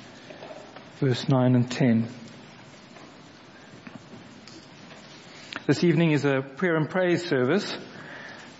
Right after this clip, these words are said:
and, uh, so we'll have a bit of a devotion, and then we'll spend some time, uh, in prayer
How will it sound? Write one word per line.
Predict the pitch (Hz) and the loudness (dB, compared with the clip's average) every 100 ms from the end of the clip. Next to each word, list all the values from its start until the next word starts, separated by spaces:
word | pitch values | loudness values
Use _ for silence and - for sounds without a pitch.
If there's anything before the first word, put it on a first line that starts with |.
| - | -4
and, | 160 135 | 0 2
uh, | 143 | 2
so | 127 - 143 | 0 0 2
we'll | 143 | 4
have | 131 139 139 127 | 2 2 2 0
a | 139 135 135 131 127 - - - - - - - - - | 0 2 2 2 0 -6 -20 -20 -20 -20 -20 -20 -20 -4
bit | - | 0
of | 139 | 2
a | 123 123 | 2 2
devotion, | 120 - 123 143 143 - 160 139 127 - - | -2 -4 0 2 2 2 2 2 0 -8 -4
and | 135 | 0
then | 127 | 2
we'll | 127 | 0
spend | - 139 127 | 2 0 4
some | 131 | 2
time, | 120 139 131 123 120 - - - - - | 2 0 4 2 2 -6 -12 -16 -18 -8
uh, | - - - - - | -2 0 0 -4 -4
in | 135 | 0
prayer | 120 - 135 120 120 - | 0 2 2 4 0 -4